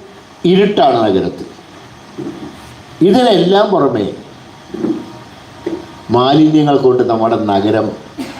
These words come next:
നിറഞ്ഞിരിക്കുക. ഇപ്പം നിങ്ങൾക്കറിയാം, ആമേനഞ്ചാൻ തോടിൽ ജോയി എന്നൊരു ചെറുപ്പക്കാരൻ മുങ്ങി മരിച്ചു.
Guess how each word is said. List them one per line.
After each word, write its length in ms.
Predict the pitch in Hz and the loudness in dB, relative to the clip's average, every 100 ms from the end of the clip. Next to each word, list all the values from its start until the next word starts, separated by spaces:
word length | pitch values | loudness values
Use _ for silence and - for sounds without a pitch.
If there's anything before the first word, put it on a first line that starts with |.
| - - - - | -18 -18 -14 -4
നിറഞ്ഞിരിക്കുക. 640 | 113 110 123 131 98 - - - - - - - - - - - - - | 0 2 4 4 2 -6 -14 -18 -20 -20 -20 -20 -12 -10 -10 -12 -16 -4
ഇപ്പം 160 | 147 | 0
നിങ്ങൾക്കറിയാം, 460 | 151 156 156 147 135 | 2 2 2 2 2
ആമേനഞ്ചാൻ 500 | 139 147 147 135 139 135 | 2 0 0 2 2 4
തോടിൽ 340 | 127 120 123 - - - 113 | 2 4 2 0 -6 -12 0
ജോയി 320 | 120 123 127 131 117 | 2 4 4 4 4
എന്നൊരു 260 | 113 113 110 104 | 2 2 2 2
ചെറുപ്പക്കാരൻ 600 | 104 101 110 - 104 104 95 | 0 0 0 2 2 2 0
മുങ്ങി 220 | 98 113 101 | 0 2 4
മരിച്ചു. 300 | 92 76 | 2 -2